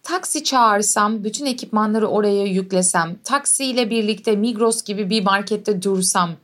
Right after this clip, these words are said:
katlanan bir sandalye alsam, sonra çekim alanına gidip bunları kursam, oturduğum yerden video çekerim aslında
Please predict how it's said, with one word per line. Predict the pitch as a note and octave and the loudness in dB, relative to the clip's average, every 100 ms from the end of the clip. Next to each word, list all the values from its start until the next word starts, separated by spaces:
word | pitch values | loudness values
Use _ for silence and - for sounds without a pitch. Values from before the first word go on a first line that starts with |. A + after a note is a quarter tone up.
| _ _ _ _ | _ _ _ _
katlanan | - D#4+ E4+ F4+ E4+ | -4 0 2 2 0
bir | D#4 | 0
sandalye | - A3 G#3 A#3+ G#3+ E3 | 0 0 2 2 2 2
alsam, | D#3 - C#3+ E3+ | 2 -2 -4 -2
sonra | - D#4+ F4 | -2 -4 -4
çekim | - D#4 D#4 | -6 -4 -4
alanına | C4 B3 A#3+ | 0 0 0
gidip | A3+ G#3 F#3 | -2 -6 -4
bunları | G#3+ A#3 A#3 | -2 0 -2
kursam, | A#3+ A3 F#3+ - E3+ - - _ _ _ - | -4 -4 -2 0 -2 -2 -12 _ _ _ -4
oturduğum | C#4+ F#4+ G#4+ A#4 | 0 0 2 2
yerden | F4 D4+ D4+ | 0 0 -2
video | D4+ D4 | -2 -2
çekerim | D4 B3 C#4 A3+ E3+ | -4 -2 0 2 2
aslında | D#3+ - D#3 D3+ C#3 C3 | 2 -2 -6 -4 -4 -4